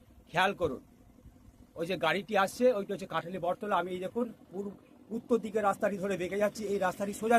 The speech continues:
চলে যাচ্ছে একদম ভাবাদিঘিতে, কাউকে জিজ্ঞেস করার প্রয়োজন নেই। এই রাস্তাটি সোজা উঠছে একদম ভাবাদিঘির পাড়ে। তো চলুন, আপনাদেরকে পথনির্দেশ দেখাই। দেখুন, এর হচ্ছে কাঁঠালি গ্রাম, এই গ্রামের পরিবেশ আপনাদের তুলে ধরছি।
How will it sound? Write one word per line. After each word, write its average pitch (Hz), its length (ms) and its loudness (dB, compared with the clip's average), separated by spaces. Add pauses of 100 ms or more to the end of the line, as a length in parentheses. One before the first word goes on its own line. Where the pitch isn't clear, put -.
(100)
চলে 214 160 2
যাচ্ছে 214 220 4
একদম 214 220 2
ভাবাদিঘিতে, 160 520 2 (540)
কাউকে 226 260 6 (100)
জিজ্ঞেস 202 280 2
করার 214 240 4
প্রয়োজন 202 360 2
নেই। 262 120 4 (380)
এই 175 140 2
রাস্তাটি 202 300 0 (100)
সোজা 220 240 4 (440)
উঠছে 226 300 0 (180)
একদম 226 220 0 (100)
ভাবাদিঘির 185 500 2
পাড়ে। 147 220 2
তো 190 40 -6 (100)
চলুন, 226 240 2
আপনাদেরকে 202 320 -4 (100)
পথনির্দেশ 160 480 -2
দেখাই। 110 240 -8 (2000)
দেখুন, 180 260 -6
এর 185 100 -2
হচ্ছে 180 240 -6
কাঁঠালি 170 360 -2
গ্রাম, 147 200 0 (440)
এই 135 120 -4
গ্রামের 151 360 0
পরিবেশ 151 340 -2
আপনাদের 151 280 -8
তুলে 139 180 -8
ধরছি। 160 180 -6